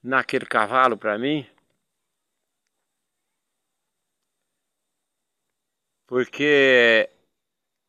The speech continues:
no dia que fosse fazer apartação de gado, eu parava tudo que eu estivesse fazendo,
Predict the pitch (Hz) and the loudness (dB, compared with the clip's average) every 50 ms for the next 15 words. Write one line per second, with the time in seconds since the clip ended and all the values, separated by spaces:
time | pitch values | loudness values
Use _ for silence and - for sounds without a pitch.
0 | _ _ _ _ _ _ 127 143 156 143 120 147 170 175 170 - - 147 - - | _ _ _ _ _ _ -8 -6 -6 -6 -4 -2 -2 -2 -2 -2 -6 -14 -8 -2
1 | 156 160 165 - - - - 147 139 127 117 151 143 120 - 139 139 127 - 127 | -2 -2 -2 -2 -8 -8 -4 -4 -4 -2 -2 -4 -4 -4 0 -2 -2 0 0 -4
2 | 123 - - 160 156 147 123 120 104 107 127 139 156 160 156 135 147 139 131 127 | -4 -4 -6 -8 -8 -8 -10 -12 -8 -4 -2 0 0 0 0 -2 -4 -2 0 0
3 | 135 135 120 - _ 135 131 123 123 131 131 113 110 107 - _ 170 165 156 135 | 0 0 -2 -4 _ 0 2 2 2 2 0 0 -2 -4 -4 _ -4 -4 -4 -4
4 | 131 - - 131 120 - - - 117 110 120 123 117 - - - - 110 107 98 | -10 -10 -8 -10 -8 -8 -10 -10 -6 -2 -2 -2 -2 -6 -12 -8 -6 -6 -6 -4
5 | 92 131 143 156 156 147 143 139 | -6 -6 -6 -6 -6 -8 -10 -14